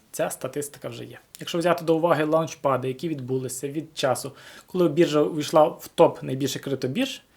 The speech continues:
то середній прибуток від лаунчпадів становить більше вісімдесят іксів. Тобто навіть при невеликій алокації можна отримати відчутний прибуток.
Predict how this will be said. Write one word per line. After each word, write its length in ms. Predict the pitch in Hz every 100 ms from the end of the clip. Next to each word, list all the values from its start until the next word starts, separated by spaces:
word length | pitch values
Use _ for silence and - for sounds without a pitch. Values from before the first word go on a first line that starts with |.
| _
то 100 | -
середній 300 | 143 170 156
прибуток 460 | 143 147 165 214 247
від 100 | 233
лаунчпадів 520 | 226 208 - 233 220
становить 500 | - 165 185 202 196
більше 480 | 135 131 170 - 220
вісімдесят 560 | 175 - 131 - 135
іксів. 280 | - - - - _ - - - _ _
Тобто 320 | - 180 - 151
навіть 320 | 170 175 170
при 120 | 170
невеликій 400 | 165 165 170 170
алокації 560 | 143 147 208 247 - 220
можна 260 | 208 185
отримати 540 | 170 175 180 175 180 185 190
відчутний 580 | 151 127 - 170 - 180 -
прибуток. 440 | - 127 - -